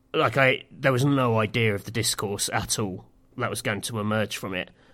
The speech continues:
I remember just thinking, like, coming out of that review session, 'cause it was a re-, we, we played it for a week. It was a week-long review event. I remember just sitting there and coming out and being like, "Wow, that was just absolutely phenomenal. What an amazing thing. Everyone's gonna love this so much."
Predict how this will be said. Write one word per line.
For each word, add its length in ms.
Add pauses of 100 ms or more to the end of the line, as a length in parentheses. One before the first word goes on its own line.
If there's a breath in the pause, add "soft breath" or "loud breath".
I 60
remember 240
just 180
thinking, 320
like, 160
coming 240
out 100
of 60
that 160
review 300
session, 360
'cause 120
it 40
was 120
a 60
re-, 260
we, 360
we 140
played 320
it 80
for 140
a 80
week. 320
It 60
was 100
a 60
week-long 520
review 320
event. 360 (500 loud breath)
I 80
remember 220
just 120
sitting 220
there 100
and 100
coming 240
out 120
and 80
being 200
like, 200
"Wow, 380
that 80
was 140
just 360
absolutely 460
phenomenal. 580
What 80
an 60
amazing 460
thing. 320
Everyone's 400
gonna 200
love 240
this 140
so 280
much." 420